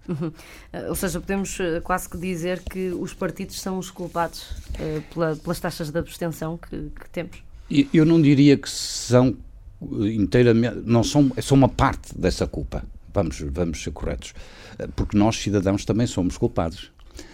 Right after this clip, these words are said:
Speaker 2: Eh, ou seja, quando, eh, eh, se é verdade que o, que o, que os partidos se fecharam,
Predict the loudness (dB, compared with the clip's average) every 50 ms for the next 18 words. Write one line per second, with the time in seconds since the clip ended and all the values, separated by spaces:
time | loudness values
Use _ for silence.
0 | -20 -20 -14 -6 -4 -4 -2 -2 -4 -6 -6 -4 -4 -4 -2 0 0 2 2 2
1 | 0 0 -2 -2 -2 0 4 4 6 4 4 2 2 0 -2 -2 -4 -4 -4 -4
2 | -2 -4 -6 -6 -6 -8 -6 -6 -8 -10 -4 0 2 2 2 2 2 0 0 0
3 | 0 -2 -4 -4 -4 -4 -2 -2 -2 -2 -2 -4 -6 -6 -6 -6 -4 -4 -4 -4
4 | -2 -2 -2 -2 -2 -2 -6 -10 -10 -8 -6 -4 -4 -4 -4 -4 -2 0 0 0
5 | 0 0 -4 -6 -8